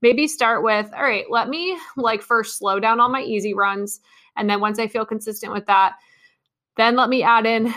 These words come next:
one day of speed work and let me start real slow there in terms of how many intervals I do or what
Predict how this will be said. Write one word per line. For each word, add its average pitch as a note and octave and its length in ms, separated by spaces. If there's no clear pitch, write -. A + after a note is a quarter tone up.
one A3 260
day G#3+ 200
of G#3 100
speed G#3+ 280
work G3+ 360
and G3+ 100
let G3 140
me G#3 80
start G#3 260
real G#3+ 160
slow G#3+ 380
there G3+ 320
in G3+ 100
terms G3+ 280
of F#3+ 100
how G#3 200
many G3 180
intervals B3+ 480
I G3+ 100
do G3 240
or F#3 120
what G3+ 300